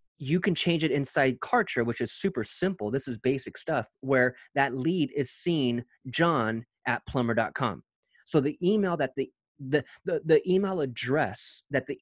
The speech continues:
email is coming from is from John. When, when that lead replies to that email, they're replying to John. So I can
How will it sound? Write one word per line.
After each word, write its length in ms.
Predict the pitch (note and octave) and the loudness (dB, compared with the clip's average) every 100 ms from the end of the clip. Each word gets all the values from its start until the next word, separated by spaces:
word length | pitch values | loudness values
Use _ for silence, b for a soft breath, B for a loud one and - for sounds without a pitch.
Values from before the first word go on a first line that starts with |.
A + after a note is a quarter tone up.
| D#3 | -4
email 260 | D3+ C#3 | -2 -2
is 120 | A#2+ - | -4 -6
coming 380 | - C3 A2+ - - | -6 -6 -6 -8 -2
from 400 | A2+ E3 B3 C4 _ _ _ _ _ b b | 0 2 -2 -6 _ _ _ _ _ b b
is 120 | E3 - | -4 0
from 180 | G3+ | 2
John. 300 | F3+ A3 G#2+ - _ _ b b b b C3+ C3+ | 4 2 -2 -18 _ _ b b b b -16 -6
When, 300 | E3+ D3+ C#3+ D3 | 0 2 0 -2
when 140 | C#3+ C#3 | 0 2
that 200 | E3+ E3+ | 2 2
lead 200 | E3+ C3+ | 0 2
replies 720 | B2+ - - D3+ F#3+ G3 - | 0 -2 -6 -2 2 2 0
to 100 | C#3+ | -2
that 200 | A#2 G#2+ B2+ | -2 -2 -4
email, 460 | A#2+ G#2+ G#2+ D#3+ _ _ _ _ | -6 -6 -6 -8 _ _ _ _
they're 80 | D#3 | 2
replying 460 | D3 C#3 A#2 A2+ B2 | 4 2 2 0 0
to 100 | F3+ | -2
John. 380 | D3 G3+ B2+ - _ _ b b | 0 0 -2 -14 _ _ b b
So 180 | - F3+ | 2 4
I 100 | B3+ | 4
can 160 | B3+ | 0